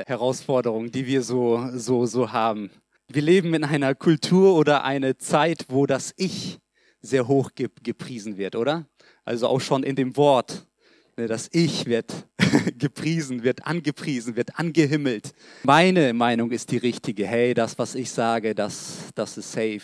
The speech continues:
das ist, das, das muss so, so sein. Ich will bloß nicht meine Komfortzone irgendwie ver-, verlassen. Es ist anstrengend. Wieso sollte ich irgendjemandem helfen, wenn ich davon keinen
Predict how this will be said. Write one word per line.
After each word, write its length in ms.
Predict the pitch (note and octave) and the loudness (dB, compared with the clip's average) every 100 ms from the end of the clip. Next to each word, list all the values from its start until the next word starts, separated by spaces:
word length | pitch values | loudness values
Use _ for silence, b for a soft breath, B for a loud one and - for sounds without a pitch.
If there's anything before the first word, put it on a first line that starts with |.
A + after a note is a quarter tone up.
| - | -8
das 240 | G#2+ G#2 | -8 -8
ist, 300 | G2+ - - - | -12 -14 -14 -12
das, 340 | A#2 - - | -12 -12 -8
das 240 | B2+ B2 - | -6 -6 -2
muss 380 | D3+ D#3 - - B B B | 0 0 -4 -14 B B B
so, 500 | B2 C3+ D3 D3 C#3 | 0 4 8 6 4
so 260 | A#2 C#3 D3 | 2 2 4
sein. 540 | A#2+ C3+ C#3 A#2 G2 _ _ _ | 2 2 0 -4 -8 _ _ _
Ich 320 | - - - C3 | -6 -6 -6 -2
will 160 | C#3 | 0
bloß 460 | A2+ B2+ C#3+ F3 - | 0 2 4 4 0
nicht 320 | C#3+ A#2+ G#2 | -2 -2 -2
meine 300 | A#2 A2+ A2+ | -6 -4 -6
Komfortzone 760 | - A2+ - B2 - B2 A2 G#2 | -8 -10 -4 -6 -4 -8 -4 -4
irgendwie 320 | G2+ F#2+ G2+ | -6 -8 -10
ver-, 460 | - - G2+ G2+ G2+ | -10 -10 -8 -8 -10
verlassen. 840 | - - G#2+ A2+ A#2+ B2 A2+ G#2+ | -14 -12 -8 -8 -10 -12 -12 -14
Es 180 | - G#2+ | -16 -18
ist 320 | - - - - | -18 -20 -20 -16
anstrengend. 720 | A#2+ - - G#2+ G#2 G#2+ - B B B B - | -14 -14 -12 -10 -12 -16 -20 B B B B -10
Wieso 260 | A#2 C3+ | -4 -2
sollte 280 | B2 B2 B2 | 0 -2 -4
ich 120 | - | -12
irgendjemandem 500 | C3 B2 B2 A#2 A2+ | -12 -10 -8 -8 -8
helfen, 320 | B2+ C3 - | -8 -10 -10
wenn 120 | A2 A2+ | -10 -10
ich 120 | F2+ | -10
davon 340 | A2 - A2+ | -12 -12 -14
keinen 400 | - A#2 A2+ A#2 | -12 -12 -10 -14